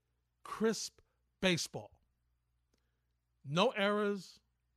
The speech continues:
no dumb mistakes in the field by running in, running the bases and making mistakes there. Decent hitting and good pitching. That's all I wanted from my team. That's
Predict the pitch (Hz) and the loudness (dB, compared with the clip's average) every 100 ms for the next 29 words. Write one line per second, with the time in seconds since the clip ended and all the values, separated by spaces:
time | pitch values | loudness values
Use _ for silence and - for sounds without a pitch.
0 | _ _ _ _ _ _ _ _ - 147 | _ _ _ _ _ _ _ _ -12 -4
1 | 190 208 127 175 190 220 214 - 208 - | 0 0 2 4 4 4 0 2 2 2
2 | 208 196 - 208 208 185 190 175 147 160 | 0 0 2 2 2 0 -2 -2 -2 -2
3 | 196 202 208 175 151 170 208 202 190 196 | 0 0 -2 -4 -6 -4 -2 -2 -2 0
4 | 196 - 208 180 156 170 202 180 - 196 | -2 0 -2 -2 -4 -4 -4 -6 -4 -6
5 | - 180 175 175 165 _ _ _ _ _ | -4 0 0 0 -6 _ _ _ _ _
6 | _ _ _ _ _ _ _ _ _ 120 | _ _ _ _ _ _ _ _ _ -12
7 | 120 247 - 254 202 214 202 196 196 - | 0 2 2 2 2 2 0 -2 -6 -14
8 | _ _ - 180 196 175 185 151 104 _ | _ _ -4 -2 0 0 -2 -4 -10 _
9 | _ - 180 247 294 294 294 233 294 262 | _ -8 0 0 2 2 2 2 0 -2
10 | - 202 190 185 208 123 - _ _ - | -2 -4 -2 -4 -6 -8 -12 _ _ -2
11 | 220 - | -2 -2